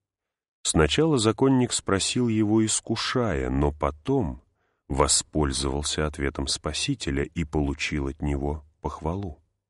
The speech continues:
Спаситель не с самого начала похвалил его, но когда законник отвечал, что любит ближнего — больше всех всесожжений, тогда уже Господь сказал ему: "Недалече еси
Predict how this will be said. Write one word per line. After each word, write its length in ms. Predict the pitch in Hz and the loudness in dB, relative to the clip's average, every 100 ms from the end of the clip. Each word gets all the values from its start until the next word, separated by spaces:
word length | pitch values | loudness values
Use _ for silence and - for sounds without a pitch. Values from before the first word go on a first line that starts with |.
| _ _ _ _ _ _ | _ _ _ _ _ _
Спаситель 800 | - - 78 73 - 113 - 113 | -6 0 2 2 2 0 2 2
не 160 | 95 87 | 4 4
с 60 | - | 2
самого 540 | - - 123 120 110 | 0 -2 0 0 0
начала 540 | 104 104 - 113 82 | 0 0 -2 -2 -2
похвалил 600 | 71 - - 73 73 65 | -4 -10 -4 -2 0 -2
его, 380 | 62 60 57 - _ _ _ _ - | -4 -8 -10 -14 _ _ _ _ -2
но 180 | 73 78 | 4 4
когда 360 | 78 69 82 76 | 4 2 2 2
законник 580 | 71 85 87 76 71 | 0 2 2 2 0
отвечал, 540 | 73 73 71 - 90 80 | -4 -2 -4 0 0 0
что 280 | - - 73 | -4 -2 0
любит 380 | 85 71 65 | 0 -2 -6
ближнего — 760 | 62 67 110 117 - 64 58 57 _ _ _ - | -6 -6 -4 -4 -4 -6 -8 -14 _ _ _ -2
больше 460 | 69 71 - 73 | 2 2 2 -4
всех 340 | - - 76 - | -4 -2 -4 -4
всесожжений, 1120 | - - - - 62 62 73 117 95 64 _ _ _ _ _ _ _ | -8 -4 -4 -4 -4 -4 -2 0 -2 -8 _ _ _ _ _ _ _
тогда 540 | 87 73 67 64 104 117 | 2 2 0 0 2 2
уже 320 | 90 69 62 | 0 -2 -4
Господь 520 | 65 - - 73 67 | -4 -4 -4 -4 -2
сказал 460 | - 73 65 69 62 | -2 -2 0 -2 -2
ему: 400 | 62 58 55 _ _ _ - | -6 -8 -10 _ _ _ 2
"Недалече 840 | 82 78 71 67 71 120 - 78 | 6 6 4 2 2 -2 -2 -4
еси 600 | 69 69 67 - 76 - | -2 -4 -2 -4 -4 -8